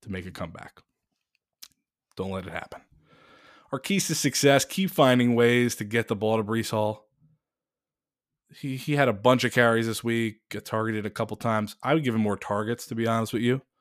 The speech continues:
Um, maintain those carries, more targets. Um,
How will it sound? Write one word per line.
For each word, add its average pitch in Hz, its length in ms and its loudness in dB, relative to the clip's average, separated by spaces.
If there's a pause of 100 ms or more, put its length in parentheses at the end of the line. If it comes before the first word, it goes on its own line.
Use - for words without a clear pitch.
(520)
Um, 95 340 -6 (220)
maintain 107 460 -2
those 120 180 -2
carries, 113 540 0
more 110 240 -2
targets. 107 720 -4 (540)
Um, 98 400 -8